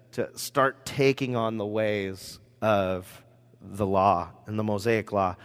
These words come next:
We'll comprehend, no, Jesus made it pretty clear, like, he is the way, the truth, and the life.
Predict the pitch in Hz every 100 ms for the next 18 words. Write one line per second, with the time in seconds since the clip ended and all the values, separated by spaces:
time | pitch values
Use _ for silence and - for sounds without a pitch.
0 | - - 123 - 151 127 123 131 113 131
1 | 131 135 156 156 147 135 135 120 - 131
2 | 120 127 110 101 98 120 110 104 98 95
3 | 90 80 85 95 - 90 92 87 78